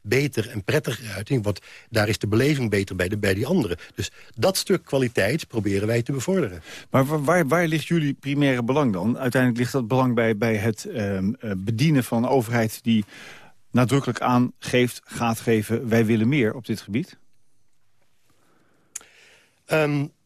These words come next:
Speaker 1: ja, als da-, kijk, als dat het beleid is van de Rijksoverheid, hè, ondanks alle protesten, er is natuurlijk toch een heel lang democratisch proces aan vooraf gegaan. Hè. Er zijn natuurlijk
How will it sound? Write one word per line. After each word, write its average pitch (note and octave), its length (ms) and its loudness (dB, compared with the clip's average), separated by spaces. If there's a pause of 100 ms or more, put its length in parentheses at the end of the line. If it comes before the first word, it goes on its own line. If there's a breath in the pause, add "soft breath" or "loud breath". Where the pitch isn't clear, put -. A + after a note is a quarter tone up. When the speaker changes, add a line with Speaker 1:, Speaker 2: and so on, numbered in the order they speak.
(380)
Speaker 1:
ja, E3+ 140 2
als - 180 -2
da-, G#3 100 -2
kijk, G3 260 0
als D#3 140 -2
dat F3+ 160 0
het C3 100 -2
beleid E3 360 2
is B2 100 -8
van C#3+ 100 -4
de - 60 0
Rijksoverheid, A#2+ 840 -2
hè, C3+ 140 -2
ondanks B2+ 420 -2
alle A2 220 -2
protesten, A2+ 560 -2
er C#3 60 -2
is B2+ 80 0
natuurlijk D3+ 280 2
toch G3 140 -2
een D#3 80 2
heel F3+ 200 2
lang B2+ 300 2
democratisch A#2 600 0
proces F3+ 420 -2
aan B2+ 160 -2
vooraf G2 280 -14
gegaan. E2 400 -8
Hè. G#2 140 -2
Er F#3 100 2
zijn B2+ 140 0
natuurlijk A2+ 280 -4